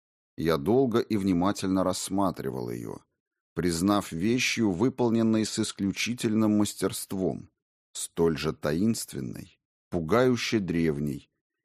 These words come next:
и из того же странного неземного материала,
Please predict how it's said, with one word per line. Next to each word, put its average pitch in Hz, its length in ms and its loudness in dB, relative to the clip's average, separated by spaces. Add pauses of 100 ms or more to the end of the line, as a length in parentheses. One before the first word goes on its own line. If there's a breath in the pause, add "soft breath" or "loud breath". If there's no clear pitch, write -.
и 101 160 4
из - 160 0
того 107 340 4
же 113 160 -2
странного 117 720 0
неземного 95 800 2
материала, 85 880 0